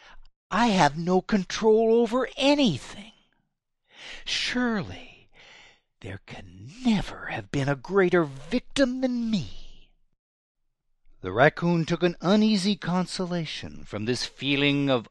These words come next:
utter vulnerability and helplessness, but that didn't last. It had to admit others might come forward and declare themselves greater victims than it was. Maybe some would even claim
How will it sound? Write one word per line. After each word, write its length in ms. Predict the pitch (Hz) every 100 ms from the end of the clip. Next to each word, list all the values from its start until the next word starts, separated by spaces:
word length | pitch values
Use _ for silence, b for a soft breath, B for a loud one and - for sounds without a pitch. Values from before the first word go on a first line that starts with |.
| -
utter 300 | 139 143 143
vulnerability 1500 | 120 131 123 123 104 98 87 98 143 127 - 131 120 110
and 160 | 82 78
helplessness, 1120 | - - 135 - 98 - - 90 85 - - - b b b b b
but 120 | 90
that 220 | - 127 -
didn't 340 | 131 131 131
last. 600 | 82 76 73 - - - - _ _ _ _ _ B B B
It 140 | 117 123
had 240 | 196 196
to 160 | 220 214
admit 420 | 175 165 139 - -
others 460 | 143 196 156 131 110
might 260 | 135 139
come 220 | - 135 120
forward 760 | - 151 135 120 117 117 107
and 140 | 101 92
declare 420 | 110 - 196 214
themselves 520 | 220 196 226 220 170
greater 560 | 120 - 233 233 131 104
victims 580 | 110 - - 120 131
than 160 | 123 175
it 180 | 202 -
was. 680 | 90 82 - - - - - _ B B B B B
Maybe 420 | - 113 165 196 185
some 580 | - - 208 143 123
would 160 | 123 151
even 280 | 208 220 214
claim 640 | - 185 190 180 165 143